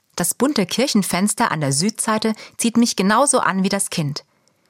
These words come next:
Ich folge den beiden und stelle mich frontal ins Licht dieses gläsernen Kunstwerks. Farben übergießen mich.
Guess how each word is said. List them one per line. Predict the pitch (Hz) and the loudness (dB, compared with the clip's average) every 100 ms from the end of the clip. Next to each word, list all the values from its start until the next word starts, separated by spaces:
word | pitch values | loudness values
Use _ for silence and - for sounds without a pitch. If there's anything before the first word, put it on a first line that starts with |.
| _ _ _ - | _ _ _ -4
Ich | 196 - | -2 0
folge | 175 156 | 0 0
den | 156 147 | 0 0
beiden | 160 208 254 | 2 2 2
und | 185 | 2
stelle | - 175 165 | 2 0 0
mich | 160 - | 0 -2
frontal | - 160 165 - 143 180 | -4 -2 -2 -2 0 0
ins | 185 160 - | 0 -2 -2
Licht | 165 208 - - | -2 -2 -2 -4
dieses | 175 156 - | -2 -2 -2
gläsernen | - 131 156 160 147 147 | -2 -2 -2 -2 -2 -2
Kunstwerks. | - 131 - - 117 - - - _ _ _ _ - | -4 -4 -6 -8 -10 -10 -14 -16 _ _ _ _ -14
Farben | - - 151 147 143 | -6 0 0 0 -2
übergießen | 131 147 143 147 - 151 | -2 -4 -6 -4 -4 -2
mich. | 135 - | -4 -6